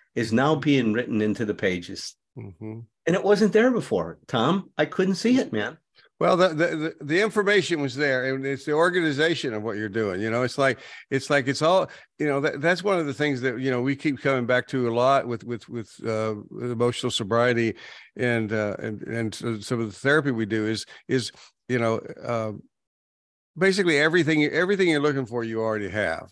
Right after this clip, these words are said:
Speaker 1: Yeah,
Speaker 2: Uh,
Speaker 1: that's what,
Speaker 2: I, I,
Speaker 1: that's what,
Speaker 2: I
Speaker 1: that's
Speaker 2: was
Speaker 1: what, that's what Larson said. Everything,
Speaker 2: Yeah,
Speaker 1: but you
Speaker 2: yeah.
Speaker 1: gotta put it together, just like you're saying.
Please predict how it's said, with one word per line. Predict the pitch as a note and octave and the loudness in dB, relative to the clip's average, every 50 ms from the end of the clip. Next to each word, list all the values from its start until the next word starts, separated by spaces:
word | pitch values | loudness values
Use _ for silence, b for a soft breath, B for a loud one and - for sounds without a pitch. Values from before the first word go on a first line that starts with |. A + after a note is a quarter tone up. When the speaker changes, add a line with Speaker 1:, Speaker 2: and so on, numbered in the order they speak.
| _ _ _ _ _ _ _ _ | _ _ _ _ _ _ _ _
Speaker 1:
Yeah, | B2 C#3 C3+ B2+ | 0 2 2 4
Speaker 2:
Uh, | A#2+ A#2 | 4 6
Speaker 1:
that's | - - B2+ B2+ | 4 4 4 2
what, | B2 C3+ C3 | -4 -2 0
Speaker 2:
I, | C3 C3+ C3 C#3 | 0 0 2 2
I, | C#3+ | 2
Speaker 1:
that's | D#3+ G3+ - - | 2 0 0 -2
what, | G#3+ F#3 C3+ | -4 0 2
Speaker 2:
I | D3 | 4
Speaker 1:
that's | D#3+ F#3+ D#3 D3+ | 6 6 4 2
Speaker 2:
was | - - | 0 -6
Speaker 1:
what, | - - - - B2+ - _ - | -10 -12 -16 -20 -20 -10 _ 2
that's | G3 G#3+ G#3+ - | 2 2 6 6
what | A3 G#3 F3+ | 6 6 8
Larson | F3+ F3+ F3 F3 E3+ - - A#2+ G#2+ | 6 6 6 6 4 4 2 2 2
said. | - - G#2+ F2+ F2 F2 - | 2 0 0 0 -2 -4 2
Everything, | D#3+ F#3 G3+ A3+ A#3+ F3+ F#3+ D3 - - - | 4 6 6 6 6 6 6 4 2 0 -4
Speaker 2:
Yeah, | A#2+ B2+ B2 A#2+ | -2 0 2 4
Speaker 1:
but | F#3 E3+ | 4 4
you | E3 | 2
Speaker 2:
yeah. | - | 0
Speaker 1:
gotta | - - - F#3 | 2 2 2 2
put | - - F#3 D#3+ | 0 -2 -4 -4
it | D3+ - | -4 -6
together, | D#3+ D3+ C#3+ C3 A2+ G#2 G2+ | 0 2 4 4 4 4 2
just | G#2+ D3+ F#3+ F#3 - | 2 2 0 2 4
like | F3 E3 - | 2 2 4
you're | D#3 C#3+ C#3 | 2 2 2
saying. | - C3+ G#2+ F#2 D#2+ | 2 2 0 0 -2